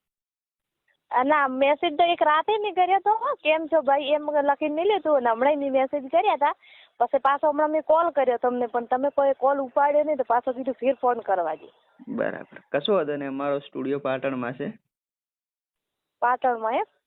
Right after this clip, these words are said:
Speaker 2: હમ, તમે ઘરે બધાને વાત કરી અને આવજો, આપણે ગીત ને બધું કરી દઈશું.
Speaker 1: એટલે ગીત તો તમારી જોડે હે ને?
Speaker 2: હા, ગીત હું તમને લખી આપીશ, જેવું તમારે જોતું હશે એવું.
Speaker 1: પણ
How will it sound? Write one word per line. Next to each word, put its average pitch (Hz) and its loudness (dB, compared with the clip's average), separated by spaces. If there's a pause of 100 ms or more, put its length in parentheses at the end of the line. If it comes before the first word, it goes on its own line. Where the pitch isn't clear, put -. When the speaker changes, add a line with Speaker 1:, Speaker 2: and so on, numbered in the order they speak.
(480)
Speaker 2:
હમ, 135 -4
તમે 123 -6 (720)
ઘરે 127 -2
બધાને 123 -4
વાત 120 -2
કરી 156 -2
અને 123 -8 (1120)
આવજો, 135 -4
આપણે 117 -4
ગીત 120 -8
ને 123 -8
બધું 113 -6
કરી 110 -4
દઈશું. 110 -12 (1080)
Speaker 1:
એટલે 240 0
ગીત 247 -2
તો 320 4
તમારી 339 2
જોડે 359 2
હે 415 2
ને? - -12 (280)
Speaker 2:
હા, 165 0
ગીત 143 -6
હું 135 -4
તમને 135 -4
લખી 131 -2
આપીશ, 117 -6 (180)
જેવું 107 -8
તમારે 107 -6
જોતું 104 -6
હશે 113 -12
એવું. 143 -12 (1120)
Speaker 1:
પણ 247 2